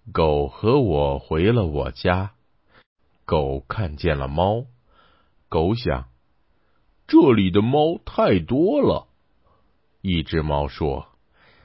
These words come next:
：“那是一只大狗。”一只猫说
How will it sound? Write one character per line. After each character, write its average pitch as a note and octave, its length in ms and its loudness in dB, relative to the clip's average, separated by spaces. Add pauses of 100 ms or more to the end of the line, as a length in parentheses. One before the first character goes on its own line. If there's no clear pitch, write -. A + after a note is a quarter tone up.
(180)
：“那 G#2 440 0
是 - 180 -4
一 B2 220 0
只 C#3+ 240 2
大 D#3+ 440 -2
狗。” - 560 -6 (920)
一 F2 200 -2
只 D#2+ 200 -4
猫 D#2 280 0
说 C#2+ 440 -4